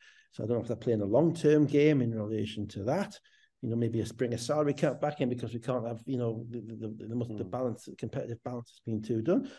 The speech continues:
Speaker 1: So they say, "Oh, well, we've lost on the trophy, you see, can't complain, somebody
Speaker 2: Mm.
Speaker 1: else won." I don't know. Um, we also know that, to be frank, you know, London are running on an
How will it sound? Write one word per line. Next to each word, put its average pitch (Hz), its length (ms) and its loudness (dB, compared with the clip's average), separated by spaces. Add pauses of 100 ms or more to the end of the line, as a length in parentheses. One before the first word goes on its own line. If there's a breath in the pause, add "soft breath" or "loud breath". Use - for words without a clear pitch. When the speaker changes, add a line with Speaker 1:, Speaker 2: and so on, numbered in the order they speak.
Speaker 1:
So 139 140 2
they 123 100 6
say, 131 140 2
"Oh, 135 160 6
well, 120 120 4
we've 120 140 2
lost 113 240 -4
on 110 80 -4
the 110 60 -4
trophy, 120 380 0
you 104 60 -4
see, 170 200 -6
can't 104 200 -2
complain, 160 360 -4
somebody 101 240 -2
Speaker 2:
Mm. 107 60 0
Speaker 1:
else 107 140 -8
won." 185 220 -2 (320 soft breath)
I 143 140 4
don't 127 240 6
know. 123 200 -2 (760 soft breath)
Um, 123 300 6 (280)
we 147 140 12
also 160 280 8
know 127 260 10
that, - 240 4 (160)
to - 60 -8
be 123 100 4
frank, 247 360 4 (220)
you - 680 -4
know, 143 120 10
London 147 420 10
are 139 60 10
running 143 280 10
on 127 160 6
an 123 260 2